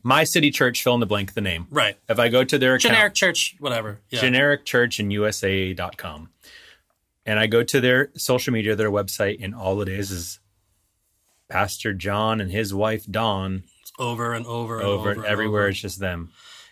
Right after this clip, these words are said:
Speaker 2: Yeah.
Speaker 1: It's a red flag.
Speaker 2: W-, yeah. I, I think it's either unintentional.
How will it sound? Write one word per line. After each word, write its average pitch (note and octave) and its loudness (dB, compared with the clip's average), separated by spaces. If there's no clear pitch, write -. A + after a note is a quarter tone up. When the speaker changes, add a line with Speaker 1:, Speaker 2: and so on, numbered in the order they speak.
Speaker 2:
Yeah. A2 -2
Speaker 1:
It's G2 -10
a G2 -6
red E2+ -6
flag. D#2 -12
Speaker 2:
W-, - -12
yeah. E3 4
I, F3 6
I F#3 6
think G3 2
it's F#3 2
either F#3 2
unintentional. E3+ 0